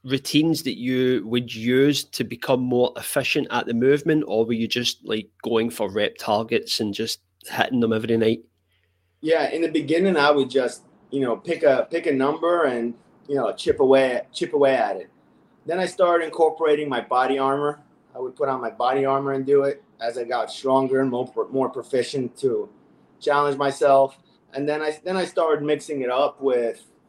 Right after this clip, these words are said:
Speaker 2: you know, different calisthenic, uh, movements, you know, pull-ups and dips and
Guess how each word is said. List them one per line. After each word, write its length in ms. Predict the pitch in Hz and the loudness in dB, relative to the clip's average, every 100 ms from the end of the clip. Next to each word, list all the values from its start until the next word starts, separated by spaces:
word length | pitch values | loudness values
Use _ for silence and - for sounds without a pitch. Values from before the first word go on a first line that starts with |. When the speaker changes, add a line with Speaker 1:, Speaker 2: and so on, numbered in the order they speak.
| _ | _
Speaker 2:
you 140 | 135 135 | -6 -4
know, 100 | 123 | -2
different 420 | 120 151 143 123 - _ _ | -2 -4 -4 -12 -14 _ _
calisthenic, 800 | - 127 117 - 135 117 - - | -4 -2 -2 -2 0 0 0 -6
uh, 260 | 113 107 98 | -10 -10 -8
movements, 720 | 123 139 135 139 127 - - - - | 0 2 4 2 0 -6 -18 -20 -20
you 80 | 127 | -10
know, 120 | 110 | -8
pull-ups 640 | 95 147 131 123 120 - 113 | 0 2 4 6 4 4 -6
and 160 | 101 | -6
dips 360 | 113 120 113 - | 0 0 -2 -8
and 180 | 104 98 | -16 -16